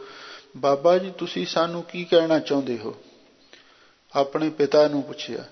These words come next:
ਤਾਂ ਉਸ ਵੇਲੇ ਬਾਬਾ ਕਾਲੂ ਜੀ ਨੇ, ਜੋ ਹਰ ਦੁਨਿਆਵੀ ਪਿਤਾ ਦੇ ਖਿਆਲ ਹੁੰਦੇ ਨੇ, ਸਤਿਗੁਰੂ ਦੇ ਸਾਹਮਣੇ ਨਿਵੇਦਨ ਕੀਤੇ। ਕਹਿਣ ਲੱਗਾ, ਮੈਂ ਤੇ ਇਹ ਚਾਹੁੰਦਾ ਹਾਂ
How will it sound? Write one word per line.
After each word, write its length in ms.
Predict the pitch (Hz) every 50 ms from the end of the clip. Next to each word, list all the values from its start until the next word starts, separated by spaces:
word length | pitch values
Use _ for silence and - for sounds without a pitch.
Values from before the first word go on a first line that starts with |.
| - _ _ _ _ _ _ _ _ _ _ _ _ _ _
ਤਾਂ 200 | - 151 147 143
ਉਸ 300 | - - 156 165 - -
ਵੇਲੇ 240 | 170 170 165 170 170
ਬਾਬਾ 460 | 170 165 147 143 143 143 147 156 156
ਕਾਲੂ 460 | 151 156 - 143 135 135 143 160 170 160
ਜੀ 180 | 160 160 156
ਨੇ, 260 | 156 156 156 156 156
ਜੋ 260 | 147 151 156 156 156 151
ਹਰ 440 | 151 - 147 156 170 170 151 123 120 - - - - - -
ਦੁਨਿਆਵੀ 680 | 127 139 143 143 143 143 143 143 143 147 151 170 170 170
ਪਿਤਾ 460 | 170 - 147 147 - - 151 151 151
ਦੇ 140 | 147 151 151
ਖਿਆਲ 440 | 147 - - 143 139 135 139 143 139
ਹੁੰਦੇ 320 | 135 143 127 120 123 123
ਨੇ, 220 | 117 120 123 165 180 - - - - - - - - - - - - _
ਸਤਿਗੁਰੂ 640 | - - - - 151 147 151 147 160 160 170 170 170
ਦੇ 160 | 170 165 156
ਸਾਹਮਣੇ 600 | 151 - - 175 165 170 180 180 170 156 139 123 113 - - - - - _ _ _ _ 143
ਨਿਵੇਦਨ 600 | 139 139 143 139 135 143 143 143 143 170 175 175
ਕੀਤੇ। 460 | 170 - 135 123 - - 135 131 120 117 - - - - - - - - - - - - - - _
ਕਹਿਣ 320 | - 160 160 175 175 170 160
ਲੱਗਾ, 500 | 160 151 151 156 156 156 160 156 156 147 - - - - - - - - - - - _ _ _ _ _ _ _ _ _ _ _ _ _ _ _ 143
ਮੈਂ 300 | 139 139 143 143 156 160
ਤੇ 300 | 156 - 170 165 - -
ਇਹ 140 | 151 156 151
ਚਾਹੁੰਦਾ 460 | 151 - 156 151 156 156 160 156 147
ਹਾਂ 280 | 135 127 117 117 120